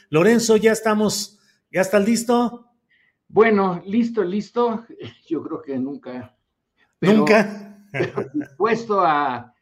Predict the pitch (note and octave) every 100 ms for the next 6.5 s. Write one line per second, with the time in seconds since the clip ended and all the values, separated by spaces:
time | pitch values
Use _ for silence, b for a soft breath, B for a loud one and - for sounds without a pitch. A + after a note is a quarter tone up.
0 | _ - C3+ A#2+ G3 F3+ E3+ C#3+ B2+ B2
1 | A2 - A#3+ B3 A#3 - - F3 - F3+
2 | F3 D3 A2+ _ _ _ _ b b b
3 | b _ _ _ _ A#3 A#3 B3+ A#3 E3+
4 | - C3 E3 E3 E3+ F3 C3+ C#3 D3+ D3+
5 | D#3 D3 C#3+ C3 C#3 C#3 C3+ - - C#3
6 | C#3 D#3 D3+ D#3 D3+